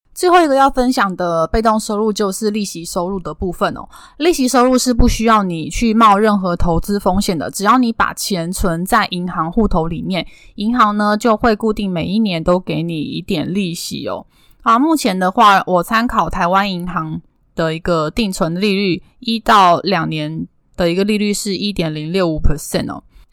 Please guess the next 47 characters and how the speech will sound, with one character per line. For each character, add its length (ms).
那 140
可 100
能 100
像 240
是 200
这 120
个 240
台 200
湾 200
银 240
行 220
啊， 160
或 180
者 140
是 440
台 240
新、 400
星 360
光 340
哦， 140
这 120
些 160
金 160
融 200
机 160
构 180
都 140
会 100
有 80
提 220
供 260
相 260
关 280
的 180
一 40
个 140
服 320
务。 100
如 120
果 160
说 160
你 140
手 200
边 200
有 160
一 40
些 380